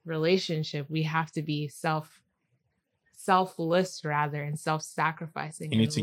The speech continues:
Speaker 2: get out of the
Speaker 1: lowly.
Speaker 2: center
Speaker 1: Yeah.
Speaker 2: as quickly as you can. When you find yourself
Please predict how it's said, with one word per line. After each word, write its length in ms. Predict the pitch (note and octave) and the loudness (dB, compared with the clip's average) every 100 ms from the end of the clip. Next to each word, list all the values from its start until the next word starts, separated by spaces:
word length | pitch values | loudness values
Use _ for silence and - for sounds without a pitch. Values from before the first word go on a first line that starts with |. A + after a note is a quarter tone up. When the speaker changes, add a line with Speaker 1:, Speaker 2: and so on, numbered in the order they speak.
| G2+ | 6
Speaker 2:
get 180 | G2 G2 | 8 8
out 160 | G2+ | 6
of 60 | G2+ | 4
the 60 | |
Speaker 1:
lowly. 60 | G2 | 0
Speaker 2:
center 500 | - G2+ F#2 - F2+ - _ _ _ _ | -2 -4 -4 -6 -10 -10 _ _ _ _
Speaker 1:
Yeah. 460 | C3+ C#3+ C#3+ C#3+ D3+ _ - | -4 -2 -2 -6 -12 _ -8
Speaker 2:
as 220 | G#2 - | -8 -8
quickly 440 | - G#2 - G#2 | -4 -4 2 2
as 180 | G2 - | 2 0
you 60 | - | -8
can. 120 | G#2 | -2
When 100 | G#2 | 2
you 100 | A#2 | 2
find 340 | - A#2 A2+ | 4 4 6
yourself 500 | G#2+ - G#2+ G#2 G#2 | 4 0 -2 0 -2